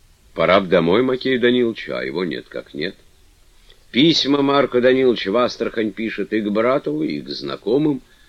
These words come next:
Ни от кого нет ответа. Пора б веселым перком да за свадебку,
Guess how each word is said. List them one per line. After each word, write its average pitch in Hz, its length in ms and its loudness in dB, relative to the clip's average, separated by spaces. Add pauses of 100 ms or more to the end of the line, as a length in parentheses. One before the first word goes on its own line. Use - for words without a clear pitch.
(160)
Ни 87 240 0
от 101 260 4
кого 92 400 4
нет 90 300 -2
ответа. 87 640 -4 (1500)
Пора 104 380 4
б 98 60 -6
веселым 110 580 2
перком 110 480 2
да 101 100 4
за 101 160 2
свадебку, 110 720 0